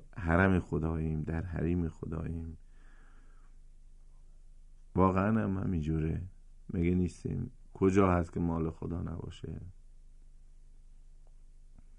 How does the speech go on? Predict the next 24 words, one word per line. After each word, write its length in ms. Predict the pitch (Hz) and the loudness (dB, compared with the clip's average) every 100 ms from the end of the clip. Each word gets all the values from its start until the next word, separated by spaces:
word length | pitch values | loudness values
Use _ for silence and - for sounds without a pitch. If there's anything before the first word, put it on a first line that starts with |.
| - - - - - - - - - - - - - - - - - - - - - - - - | -20 -20 -20 -20 -20 -20 -20 -20 -20 -20 -20 -20 -20 -20 -20 -20 -20 -20 -20 -20 -20 -20 -14 0
انسان 340 | 92 92 110 | 2 4 4
وقتی 240 | 117 120 113 | 4 6 6
احساس 420 | 101 - 92 92 | 6 4 0 4
حضور 560 | 87 85 82 90 90 87 | 4 6 6 6 4 4
می‌کنه 360 | 85 - 87 | 2 0 0
و 100 | 87 | 2
درک 300 | 87 90 87 | 2 0 0
حضور 360 | 85 85 80 85 | 2 2 4 2
می‌کنه، 340 | 82 82 92 | 0 0 -2
گناه 260 | 95 90 90 | 0 0 2
نمی‌کنه. 500 | 87 82 - - 117 - - - - - - - - - - - | 0 -2 -6 -8 -10 -14 -20 -20 -20 -20 -20 -20 -20 -20 -10 -4
آخه 380 | 107 135 139 - | 4 4 4 4
در 220 | 117 117 | 4 6
اسلام 340 | 113 - 117 117 | 4 4 4 6
ما 140 | 113 | 6
داریم 540 | 98 90 85 80 82 104 - - - - - - | 4 2 0 -2 -6 -12 -18 -20 -20 -20 -20 -6
یه 80 | 101 | -4
چیزی 320 | 90 110 110 | 0 0 2
به 120 | 101 95 | 2 2
نام 280 | 98 104 | 2 2
دعا 420 | 101 107 98 92 87 | 0 4 6 6 4
درمانی، 580 | 87 90 85 90 87 | 2 2 0 0 0
ما 160 | 90 85 | 0 -2
داریم 420 | 80 80 78 87 | -2 -4 -4 -6